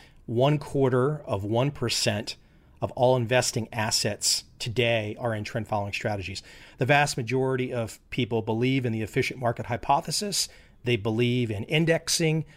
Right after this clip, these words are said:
uh, buy and hold, all of these things that when the black swan swims in, like October of two thousand eight,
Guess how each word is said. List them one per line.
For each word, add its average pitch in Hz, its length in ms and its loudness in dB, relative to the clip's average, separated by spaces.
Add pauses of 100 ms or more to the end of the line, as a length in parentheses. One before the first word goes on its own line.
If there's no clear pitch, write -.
(200)
uh, 101 160 -6
buy 135 220 4
and 139 120 0
hold, 135 460 -2 (300)
all 196 200 4
of 175 80 0
these 156 240 0
things 127 640 0 (300)
that 117 360 -2 (140)
when 143 140 2
the 123 60 2
black 143 260 4
swan 170 400 -2
swims 170 480 0
in, 196 400 0
like 117 160 2
October 147 500 0
of 135 160 -2 (120)
two 156 120 4
thousand 139 400 4
eight, 151 240 0